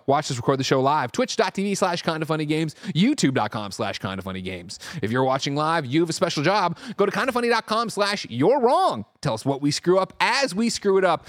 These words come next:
so we can set the record straight for everybody watching later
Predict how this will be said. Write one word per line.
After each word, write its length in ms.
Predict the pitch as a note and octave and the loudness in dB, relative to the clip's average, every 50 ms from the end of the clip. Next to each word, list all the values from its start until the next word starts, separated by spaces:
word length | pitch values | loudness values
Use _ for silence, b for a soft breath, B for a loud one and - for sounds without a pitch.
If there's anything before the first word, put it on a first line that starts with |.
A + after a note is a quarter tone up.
| B A#3+ G3+ | B -14 -4
so 160 | B - G3 F#3 | B 2 4 4
we 180 | F#3+ B3 C4+ | 4 2 0
can 140 | G#3+ G3 E3 | 0 0 0
set 160 | - D#3+ C3+ | 0 0 2
the 80 | - C3 | 2 2
record 240 | C3 B2+ A#2+ C3+ B2+ | 2 2 0 -2 -2
straight 240 | - D#3+ E3 D#3+ | 0 0 0 2
for 160 | - - A3+ - - | 2 0 0 2 2
everybody 480 | D#4 E4+ E4 F#4+ F#4+ E4 D4+ D#4 E4+ F4+ | 2 2 2 2 2 4 4 4 4 4
watching 400 | D4+ B3+ B3+ C#4+ - D4 C#4+ C4+ | 4 4 2 2 0 0 2 4
later 340 | C4+ C4+ C4 A3+ E3+ C3 | 4 4 4 4 4 2